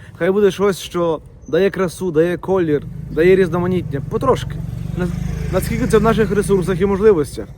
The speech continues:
Тобто давайте замість нарікання поставимо питання,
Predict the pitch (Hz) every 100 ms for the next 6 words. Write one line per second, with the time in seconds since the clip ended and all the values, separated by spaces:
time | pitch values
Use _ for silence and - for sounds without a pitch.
0 | - - - - 185 165 190 254 208 175
1 | 156 - - 208 214 180 170 185 190 254
2 | 262 175 175 202 156 160 202 196 170 180
3 | 160 147